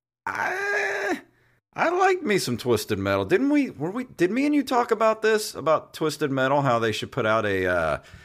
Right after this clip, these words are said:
do a, an updated version of Twisted Metal, but it, since we're in, like, this whole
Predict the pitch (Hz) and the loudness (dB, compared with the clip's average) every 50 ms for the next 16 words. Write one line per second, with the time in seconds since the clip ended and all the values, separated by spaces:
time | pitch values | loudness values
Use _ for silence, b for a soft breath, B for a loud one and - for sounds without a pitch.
0 | b b b b b 101 101 113 117 113 98 92 90 - - 101 104 95 131 165 | b b b b b -8 -2 0 2 2 2 2 0 -2 -2 -2 0 2 2 2
1 | 160 131 175 175 180 175 170 143 127 139 135 135 127 135 131 110 92 - - 123 | 2 2 2 4 4 4 4 6 6 6 6 6 4 2 0 -2 -4 -2 2 2
2 | 120 110 - - 107 92 90 90 95 98 92 90 82 69 80 76 - - 92 95 | 2 2 2 0 -2 0 2 2 2 2 2 2 0 -2 -4 -4 -4 -2 -2 -2
3 | 87 78 - - 127 113 - 117 113 113 110 104 110 113 113 107 104 107 104 101 | -2 0 -2 -2 -2 -2 -2 -2 0 0 2 2 2 2 0 2 2 2 0 0
4 | - - 98 - - - 113 101 101 104 101 92 87 b b | 0 -4 -4 -4 -4 -4 -2 -2 0 0 0 0 -2 b b